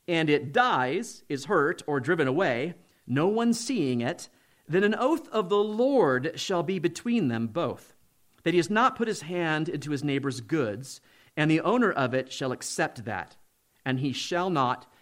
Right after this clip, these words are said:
make it good." The idea is this, is just you're gonna go away or you're gonna, you're gonna travel, and so you, you give this pet, this animal to your neighbor. And when you come back, the neighbor tells you, "Oh, you know what? It died inexplicably, or it ran away."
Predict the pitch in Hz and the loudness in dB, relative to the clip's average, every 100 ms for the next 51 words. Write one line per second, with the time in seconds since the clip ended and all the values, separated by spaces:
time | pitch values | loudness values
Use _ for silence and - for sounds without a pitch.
0 | _ - 120 127 117 147 117 90 - _ | _ -8 -6 -6 -8 -4 -4 -6 -14 _
1 | _ _ _ _ - - 147 139 156 170 | _ _ _ _ -20 -4 2 4 4 2
2 | 127 202 151 131 143 - 135 127 147 139 | 2 -2 -2 -2 -2 -4 -8 -6 -4 -2
3 | 160 143 147 156 151 151 131 127 151 135 | 0 2 2 2 2 2 0 -2 -4 -4
4 | 135 151 127 - 147 147 139 127 139 123 | -4 -6 -4 2 4 4 0 -2 -2 -4
5 | - - 135 131 151 165 135 135 - - | -6 -6 -4 0 2 2 0 -4 -6 -2
6 | 151 - - - - 147 151 151 156 156 | -2 -2 -10 -18 -4 -4 -2 -2 0 2
7 | 151 151 151 139 135 156 160 160 165 - | 0 -2 0 0 0 2 2 2 0 -6
8 | - - 175 180 196 214 220 214 208 220 | -20 -4 2 4 4 2 0 4 6 4
9 | 180 185 269 220 180 160 143 170 170 - | 4 2 2 2 4 2 4 0 0 -16
10 | _ 220 220 262 147 170 294 339 - - | _ 0 2 2 0 -2 -2 -2 -6 -14
11 | _ _ _ _ - 202 277 - 302 339 | _ _ _ _ -2 0 0 -4 -4 -2
12 | 262 139 92 - _ _ _ - 277 220 | 0 -2 -4 -18 _ _ _ 4 4 4
13 | 220 123 151 233 254 277 359 - - | 2 2 4 6 6 6 4 0 -6